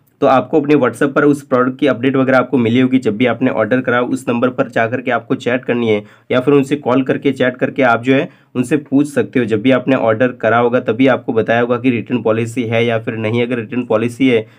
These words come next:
तो आप अपने प्रोडक्ट को रिटर्न कर सकते हो।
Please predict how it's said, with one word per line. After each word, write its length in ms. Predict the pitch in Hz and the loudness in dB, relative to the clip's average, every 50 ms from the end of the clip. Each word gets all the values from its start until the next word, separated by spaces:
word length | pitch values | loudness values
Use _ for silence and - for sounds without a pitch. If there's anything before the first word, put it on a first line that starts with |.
| _ _ - | _ _ -4
तो 60 | 135 | -4
आप 320 | - - 127 135 135 131 135 | -2 0 2 2 2 0 0
अपने 260 | 123 131 135 139 135 | 0 2 2 2 2
प्रोडक्ट 380 | 135 - 120 113 120 120 - | 0 -2 -2 0 0 -2 -4
को 220 | - - 135 135 143 - - _ _ _ _ - | -4 -2 -2 -2 -2 -2 -6 _ _ _ _ -2
रिटर्न 360 | 110 110 110 - 123 127 135 | -2 -2 0 0 2 2 0
कर 280 | 131 - - 107 101 | 0 0 -2 -2 -2
सकते 340 | 101 - - 104 - - 104 | -2 -4 -6 -6 -4 -4 -4
हो। 320 | 101 110 110 107 95 - | 0 2 2 2 2 0